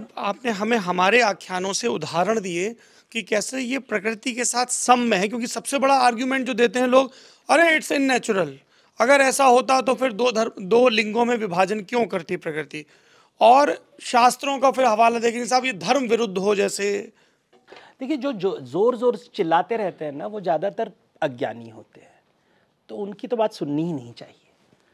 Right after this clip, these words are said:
Speaker 2: because they are shouting all the time, because they want to not listen। So I, जब ये लोग ऐसे बोलते हैं, तो मुझे पता, immediately पता चल, ये पहले मैंने सुना कि, अ, it is unnatural।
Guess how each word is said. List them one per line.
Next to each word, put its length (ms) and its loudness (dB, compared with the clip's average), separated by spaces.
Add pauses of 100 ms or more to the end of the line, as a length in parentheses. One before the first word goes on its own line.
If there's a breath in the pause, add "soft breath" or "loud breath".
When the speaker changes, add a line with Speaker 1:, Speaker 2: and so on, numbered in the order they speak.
(220)
Speaker 2:
because 320 -10 (320)
they 120 -2
are 100 -8
shouting 420 0
all 200 -2
the 140 -6
time, 420 -4
because 220 -8
they 180 -4
want 100 -8 (100)
to 140 -8 (680)
not 320 -8
listen। 340 -14 (1300)
So 100 -10
I, 280 2 (240)
जब 240 0
ये 120 10
लोग 240 6
ऐसे 160 0
बोलते 280 0
हैं, 60 0
तो 40 -6
मुझे 120 -4
पता, 220 -2
immediately 420 -2
पता 200 0
चल, 320 -8 (440)
ये 220 0
पहले 260 6
मैंने 180 2
सुना 260 -2
कि, 320 -8 (580 soft breath)
अ, 140 -4 (240)
it 60 -4
is 100 -2
unnatural। 600 -2